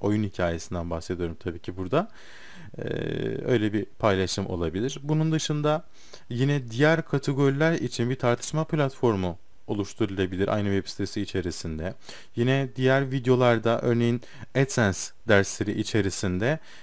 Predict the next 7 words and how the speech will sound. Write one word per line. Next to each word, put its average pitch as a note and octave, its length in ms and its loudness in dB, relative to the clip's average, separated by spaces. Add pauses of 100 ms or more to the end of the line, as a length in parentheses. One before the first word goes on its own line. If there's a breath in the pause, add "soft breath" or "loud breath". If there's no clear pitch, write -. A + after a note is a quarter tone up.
(160 loud breath)
e, G2+ 360 2 (480)
bilgilerinizi B2+ 720 4
paylaşabilirsiniz, G2+ 960 0
tecrübelerinizi G#2+ 760 0
paylaşabilirsiniz G#2+ 920 0
ya D3 120 0
da E3 140 2